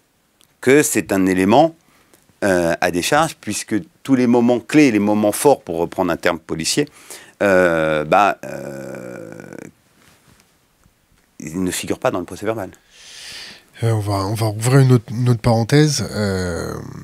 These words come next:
Speaker 2: Est-ce que, à votre avis, c'est, c'est un dossier politique, hautement politique, et est-ce que c'est une, une crimini-, une criminalisation des luttes sociales ?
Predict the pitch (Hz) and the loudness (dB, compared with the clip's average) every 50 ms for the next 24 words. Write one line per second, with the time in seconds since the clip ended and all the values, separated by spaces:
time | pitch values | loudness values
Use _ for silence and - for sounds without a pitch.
0 | - - _ _ _ _ _ _ _ _ _ _ _ - - - - 135 - - | -18 -20 _ _ _ _ _ _ _ _ _ _ _ -20 -16 -8 -4 -2 -2 0
1 | - - - 135 131 127 123 123 120 117 113 107 98 - - - 107 104 110 110 | 0 0 2 4 4 4 4 4 4 2 0 -2 -4 -6 -6 -6 -6 -4 -4 -4
2 | - - - 107 110 139 165 160 - - - - 101 98 95 92 - - - - | -4 -4 -4 -2 0 0 0 0 0 0 0 0 -2 -2 -4 -2 -2 -2 0 -2
3 | - 95 92 92 95 98 101 101 95 - - - - 107 107 104 101 95 - - | -2 -4 -4 -6 -6 -4 -4 -2 0 2 2 2 2 0 -2 -2 -4 -4 -6 -8
4 | - - 110 107 101 - - 170 185 185 - - - - - - - _ - 123 | -6 -4 -4 -4 -4 -6 -4 -4 -4 -4 -4 -6 -6 -6 -8 -10 -16 _ -4 -2
5 | 123 - - - 113 113 104 - 101 98 98 104 - - - 143 170 160 - - | -2 -2 -2 -4 -4 -4 -4 -6 -8 -8 -8 -8 -6 -4 -2 -2 -2 -4 -4 -8
6 | - - 104 104 104 - - - - - - - 107 98 98 - 104 107 104 101 | -8 -6 -4 -4 -4 -4 -4 -2 -2 -2 0 0 -2 -4 -4 -6 -6 -8 -8 -8
7 | 98 - - 110 110 107 - - - - 147 151 143 139 127 120 117 113 113 - | -10 -10 -10 -10 -10 -6 -4 -2 0 2 4 4 4 4 2 0 -2 -4 -6 -4
8 | - 143 120 117 - - - 170 170 160 151 147 135 131 123 117 117 117 117 113 | -4 -4 -4 -4 -4 -4 -2 0 0 2 2 4 2 2 0 0 -2 -2 -2 -2
9 | - - - 151 170 180 180 151 117 110 113 107 110 117 113 - - 101 98 - | -2 -2 -2 -2 -2 -2 -2 -2 -2 -2 -2 -2 -2 -4 -4 -6 -6 -4 -2 -2
10 | - - 107 104 113 123 139 156 | -2 -2 -2 -4 -4 -4 -4 -6